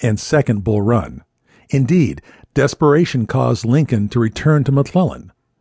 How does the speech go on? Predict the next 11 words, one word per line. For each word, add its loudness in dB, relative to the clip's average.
Coincidentally 2
or 2
not, -2
the -2
Union 4
saw 0
a -2
small 0
victory -2
at -4
Antietam. -4